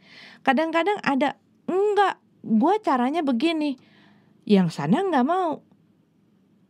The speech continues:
"Enggak, gue caranya begini." Nah, tuh deh, tak, tak, tuk, tak, tuk, tak. Nah,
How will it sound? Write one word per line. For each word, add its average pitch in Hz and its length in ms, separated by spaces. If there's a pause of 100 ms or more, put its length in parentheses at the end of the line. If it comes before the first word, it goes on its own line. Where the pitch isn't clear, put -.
(200)
"Enggak, 359 480
gue 233 240
caranya 294 320
begini." 254 480 (160)
Nah, 156 480 (320)
tuh 208 160
deh, 143 160 (320)
tak, 202 160
tak, - 240
tuk, 202 180
tak, - 180 (120)
tuk, 196 160
tak. 170 160 (960)
Nah, 139 400